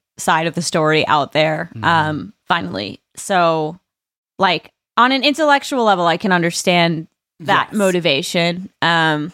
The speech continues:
Speaker 2: And also, it's interesting 'cause she is still close. Like, she works as a researcher now for the, her team and everything like that, who helped her on her trial.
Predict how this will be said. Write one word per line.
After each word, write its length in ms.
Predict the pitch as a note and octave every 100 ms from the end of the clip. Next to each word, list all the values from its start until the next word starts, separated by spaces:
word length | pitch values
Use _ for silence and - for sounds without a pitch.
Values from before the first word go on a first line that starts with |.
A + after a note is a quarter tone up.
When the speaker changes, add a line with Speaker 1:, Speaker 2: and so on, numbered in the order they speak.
| -
Speaker 2:
And 120 | A#3
also, 300 | A#3 B3+ D#4
it's 100 | -
interesting 260 | G#3 F#3+ F#3+
'cause 120 | F3+
she 280 | - F3 E3 _
is 180 | F3+ C#3
still 200 | - G3
close. 340 | - E3 D#3
Like, 80 | C#3+
she 120 | -
works 360 | C#3 C3 C#3 -
as 100 | C3
a 120 | C3
researcher 480 | B2 B2 C3 C#3+ B2+
now 200 | B2+ A#2
for 440 | A#2 B2+ A#2+ A#2 C3
the, 380 | A#2 A#2 A2+ A2+ _ _ _ _ _ _ -
her 120 | B2+
team 320 | - F3 E3+
and 60 | D#3+
everything 300 | D3 D3 C#3+
like 140 | C#3
that, 180 | C#3 C3
who 80 | C3
helped 360 | B2 A#2+ - -
her 300 | B2+ C#3 C#3+
on 160 | D3 B2+
her 120 | C3
trial. 460 | - D#3 D#3 D#3